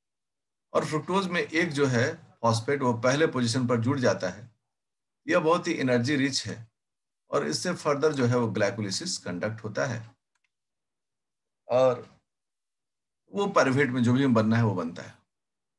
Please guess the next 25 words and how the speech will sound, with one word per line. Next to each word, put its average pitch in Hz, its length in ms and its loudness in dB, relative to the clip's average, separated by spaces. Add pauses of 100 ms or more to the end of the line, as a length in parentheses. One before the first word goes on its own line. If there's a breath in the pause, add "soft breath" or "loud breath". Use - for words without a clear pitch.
(1080)
लेकिन 214 220 4
सोचिए 220 340 2
कि 202 100 2
अगर 214 300 4
फ्रुक्टोज 190 420 0
वन 185 180 2
सिक्स 196 220 -2
फॉस्फेट 180 500 0
बहुत 147 240 2
ज्यादा 98 260 4
है - 220 -10 (2000)
तो 185 100 0
सेल 208 260 2
क्या 196 160 6
करता 208 340 0
है 156 200 2
कि - 140 -12 (100)
उसको 180 280 -4
उलटकर 160 580 0
वापस 120 580 4 (1800)
फ्रुक्टोज 180 340 -2
सिक्स 156 260 -4
फॉस्फेट 117 340 2
बनाता 87 440 -6
है, 92 200 -14